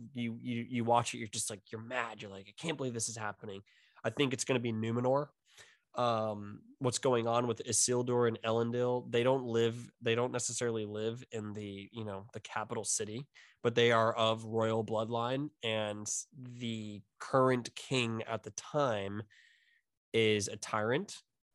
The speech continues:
and he is openly,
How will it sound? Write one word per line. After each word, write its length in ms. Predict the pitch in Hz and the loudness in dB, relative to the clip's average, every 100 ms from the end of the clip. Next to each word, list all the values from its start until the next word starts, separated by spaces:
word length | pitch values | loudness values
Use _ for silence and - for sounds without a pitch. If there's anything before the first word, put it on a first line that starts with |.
| _ _ | _ _
and 500 | - 113 107 107 104 | 0 2 2 0 -4
he 680 | 95 - - 113 110 107 107 - | -8 -14 -10 -8 -6 -6 -8 -8
is 420 | 110 104 101 98 - | -6 -6 -8 -8 -4
openly, 720 | 110 120 110 104 101 98 95 | -4 -2 -6 -6 -6 -8 -10